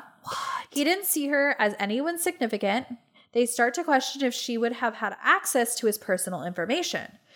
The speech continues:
Speaker 2: Would she have had access to his passwords that he kept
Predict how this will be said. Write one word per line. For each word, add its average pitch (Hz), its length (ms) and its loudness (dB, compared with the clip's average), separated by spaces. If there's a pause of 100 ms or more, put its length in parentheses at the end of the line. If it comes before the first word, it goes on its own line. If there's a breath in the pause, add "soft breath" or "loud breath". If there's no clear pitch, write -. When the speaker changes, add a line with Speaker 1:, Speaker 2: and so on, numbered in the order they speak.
(220 loud breath)
Speaker 2:
Would 254 160 6
she 294 140 -2
have 254 140 2
had 220 220 -2
access 220 380 0
to - 140 -4
his 175 100 -8
passwords 277 640 0
that 220 80 4
he 208 60 -2
kept - 420 -2